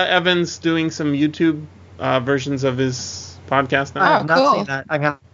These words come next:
Speaker 2: check that out.
Speaker 1: It's, um, that, it's not better to have video. It's just a fact.
Speaker 2: It's
Speaker 1: But,
Speaker 2: a,
Speaker 1: um,
Speaker 2: it's a, it's a different way of handling it.
Speaker 1: yeah. Yeah. You get to see him unshaven in his Taiwanese apartment.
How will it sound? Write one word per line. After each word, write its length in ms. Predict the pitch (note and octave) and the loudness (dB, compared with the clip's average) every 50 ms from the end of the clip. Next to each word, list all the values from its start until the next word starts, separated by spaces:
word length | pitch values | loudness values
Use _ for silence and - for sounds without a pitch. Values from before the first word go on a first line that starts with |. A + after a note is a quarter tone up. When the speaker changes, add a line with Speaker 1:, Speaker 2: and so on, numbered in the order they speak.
| _ - - - - - - | _ -20 -20 -20 -20 -20 -14
Speaker 2:
check 80 | - B2+ | -8 -4
that 80 | B2+ | 0
out. 280 | C3+ C#3+ C3+ C3 C3 - - - - - - - | 2 2 2 2 0 -2 -8 -18 -12 -12 -8 -4
Speaker 1:
It's, 300 | C3 C3+ C3 - - - | -4 -4 -4 -4 0 2
um, 340 | D#3 C#3 C3+ B2+ A#2+ A#2 F#2+ - - - - - - - - - - - - _ _ - - - - | 4 4 4 2 0 -4 -8 -12 -20 -20 -20 -20 -20 -20 -20 -20 -20 -20 -20 _ _ -20 -20 -18 -12
that, 260 | - B2 D#3 E3 - - - - - - - - - - - | -4 0 2 2 2 0 -6 -16 -20 -20 -20 -20 -20 -10 -2
it's 360 | - F3 E3+ - F#3 E3+ - F#3 | 0 0 2 4 2 2 2 2
not 240 | G3+ G3+ G3 - - - - - - - - - - - - - - - | 2 2 2 0 -4 -14 -20 -20 -20 -20 -20 -20 -20 -20 -20 -20 -18 -12
better 440 | - B2+ B2+ F#3+ F#3+ F#3 F#3 F3 E3 | -10 -2 0 0 2 4 2 2 0
to 100 | - D#3 | 0 0
have 220 | C#3 D3 D#3 C3+ | 2 2 2 2
video. 400 | B2 C3+ C#3 C3+ D3 E3 F#3 F#3+ | 0 -2 0 0 0 0 0 0
It's 200 | F3 - B2+ - | -2 -4 -6 -6
just 240 | - - C#3 B2 - - - - | -4 -2 -4 -4 -4 -10 -12 -6
a 120 | C3+ C#3 - | -6 -6 -4
fact. 440 | - C3+ A2+ G2+ G2 G#2+ - - - - | -2 0 0 0 0 -2 -6 -12 -8 -4
Speaker 2:
It's 140 | A#3 - A2+ | -2 0 2
Speaker 1:
But, 120 | C#4+ D4 - | 2 2 2
Speaker 2:
a, 40 | B2 | 0
Speaker 1:
um, 160 | - - E4+ | -2 0 2
Speaker 2:
it's 240 | D#4 D4+ D4 - D4 | 2 2 2 2 0
a, 140 | D4 G#3 D4 B3+ | 0 2 2 2
it's 140 | C4 B3+ C4 | 2 2 0
a 60 | C4+ | 0
different 320 | A3+ - A#3+ - A#3+ A3 G3+ | 0 0 0 0 0 2 2
way 100 | G3+ G3+ | 2 2
of 60 | F#3 | 2
handling 440 | D#3 D3+ C3 - A#2 - - - - | 2 0 0 -2 -2 -6 -8 -12 -14
it. 60 | - - _ - - - _ _ _ _ _ _ _ _ _ - - | -18 -20 _ -20 -20 -20 _ _ _ _ _ _ _ _ _ -14 -4
Speaker 1:
yeah. 160 | - D#3+ A#2+ - - _ _ _ _ _ _ _ _ _ _ _ _ _ _ _ _ _ _ _ _ _ _ _ _ _ _ _ _ _ | -4 -4 -4 -4 -8 _ _ _ _ _ _ _ _ _ _ _ _ _ _ _ _ _ _ _ _ _ _ _ _ _ _ _ _ _
Yeah. 100 | - - - _ _ _ _ _ _ - | -20 -20 -20 _ _ _ _ _ _ -8
You 120 | D3 C#3+ | -6 0
get 320 | C3 D#3 D#3 - F#3+ D#3 - | 2 2 2 2 -2 -6 -6
to 100 | - D3+ | -6 -6
see 200 | - - E3+ D#3 | -2 0 0 2
him 180 | C#3+ D#3 D#3 D3 | 2 2 0 2
unshaven 560 | B2+ D3+ D3 C#3+ - D#3 C#3+ C#3 C3 C#3 C3 | 0 0 0 2 2 2 2 4 2 0 0
in 140 | C3 B2+ B2 | 0 -2 -4
his 260 | A#2+ B2 B2+ A#2+ A#2+ | -6 -6 -8 -8 -8
Taiwanese 520 | - - C3 B2 B2+ B2 A#2+ A#2+ A#2 G#2+ A2+ | -2 0 0 0 0 0 -4 -6 -6 -6 -8
apartment. 440 | A2 - - A2 G2 - D4 C4+ | -10 -6 -6 -6 -2 0 0 0